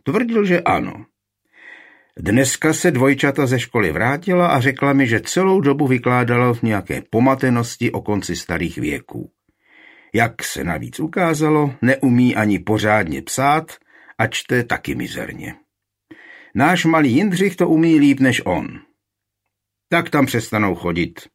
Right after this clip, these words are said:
rozhodl Jošt. Mluvil plnými ústy a spokojeně olizoval lžíci.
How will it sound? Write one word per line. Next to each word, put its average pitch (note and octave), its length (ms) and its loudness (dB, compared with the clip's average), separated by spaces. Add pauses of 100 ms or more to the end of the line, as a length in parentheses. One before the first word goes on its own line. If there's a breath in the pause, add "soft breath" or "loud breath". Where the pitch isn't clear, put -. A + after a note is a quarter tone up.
(320)
rozhodl E2+ 500 -4
Jošt. E2 440 -4 (880 loud breath)
Mluvil A#2 340 2
plnými F#2 460 0
ústy A#2 460 -2
a F#2+ 80 -2
spokojeně F#2+ 920 -2
olizoval E2+ 600 -4
lžíci. D#2 680 -10